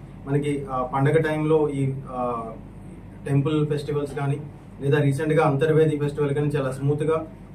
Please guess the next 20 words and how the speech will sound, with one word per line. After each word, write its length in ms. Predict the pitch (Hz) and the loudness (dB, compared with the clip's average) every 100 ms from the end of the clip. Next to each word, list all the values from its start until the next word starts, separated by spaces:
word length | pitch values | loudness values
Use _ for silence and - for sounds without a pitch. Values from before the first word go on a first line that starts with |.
| - | -10
ఆ, 260 | 139 135 127 | -4 -2 2
అందరికీ, 600 | 139 156 156 160 156 156 143 | 4 4 4 2 2 -2 -2
ఆ, 100 | 135 | 0
మంచి, 520 | 139 147 165 156 151 139 | 2 2 2 0 -2 -2
ఆ, 300 | 135 131 139 | -2 -2 4
పేరు 160 | 147 147 | 4 6
కూడా 180 | 160 | 4
తీసుకొచ్చారు. 600 | 151 135 135 139 135 135 | 2 -2 -6 -6 -4 -4
అందరూ 280 | 147 135 143 | -2 -2 0
బాగా 220 | 139 135 | 0 0
కష్టపడ్డారు 460 | 127 - 139 139 135 | -2 -6 -2 0 0
దాంట్లో. 360 | 135 127 - - - - - 135 | -2 -4 -8 -12 -14 -16 -14 -8
It 140 | 143 | -4
was 100 | 143 | 0
a 120 | 139 | 2
very 300 | 135 165 156 | 4 4 2
good 220 | 139 151 | 2 2
effort 200 | 151 156 | 2 -2
by 160 | 135 147 | 2 2
the 160 | 147 | 2